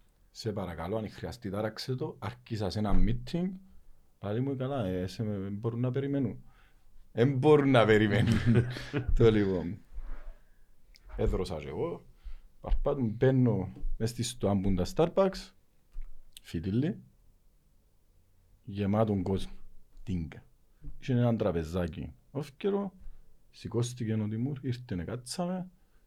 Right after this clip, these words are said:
είπαμε θκυο λόγια, πέντε, έξι, εφτά λεπτά, τόκα, λαλούν μου, «Θα σε πάρουν τηλέφωνο,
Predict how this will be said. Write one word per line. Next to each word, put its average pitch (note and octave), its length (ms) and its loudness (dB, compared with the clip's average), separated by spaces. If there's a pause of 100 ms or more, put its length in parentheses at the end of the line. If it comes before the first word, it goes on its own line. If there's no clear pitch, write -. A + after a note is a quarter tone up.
(120)
είπαμε A#2 400 2
θκυο - 320 -8
λόγια, B2 380 4 (2750)
πέντε, A2+ 360 -2
έξι, - 340 -10
εφτά - 260 -8
λεπτά, B2+ 540 -2 (960)
τόκα, D3 640 -2 (1600)
λαλούν A#2+ 280 -2
μου, C3 100 2
«Θα A#2+ 100 2
σε A#2 120 -4
πάρουν A2 260 -2
τηλέφωνο, E3 600 -2